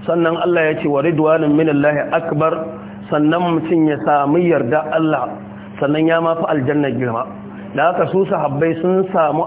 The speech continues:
abin da ya fi aljanna girma kafin su bar duniyar su koma zuwa ga Allah. Shi yasa duk wani mutum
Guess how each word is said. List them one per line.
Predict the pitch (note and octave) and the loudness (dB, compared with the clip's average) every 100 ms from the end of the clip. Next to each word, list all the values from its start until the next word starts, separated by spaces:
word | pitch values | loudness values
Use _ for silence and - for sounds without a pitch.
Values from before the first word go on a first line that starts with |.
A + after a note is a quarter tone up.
| D#3+ | 0
abin | D3+ E3+ | 0 0
da | D3+ | 2
ya | D3 | 0
fi | E3 D3+ | 0 -2
aljanna | B2+ D3+ D3+ | 0 2 2
girma | A#2+ C#3+ D3 D3 D#3+ - - - | 0 0 0 0 -2 -8 -14 -6
kafin | C#3 C3+ E3 E3+ | -2 0 0 0
su | D3 | 0
bar | D3+ D3 C#3 | 0 0 0
duniyar | E3 E3+ D#3+ B2 | 2 4 2 0
su | B2+ | -4
koma | D#3 D3+ C3+ | -2 0 0
zuwa | B2 C#3 B2 | 0 0 0
ga | B2+ | -2
Allah. | C3 B2 A#2+ - - - - - | -2 -4 -6 -10 -16 -16 -10 -2
Shi | F3 | 0
yasa | F3+ F#3 D#3 | 2 2 2
duk | F#3 A3 G#3+ | 2 2 4
wani | A3 A#3 | 4 2
mutum | G3+ - E3+ - | 0 0 -4 -4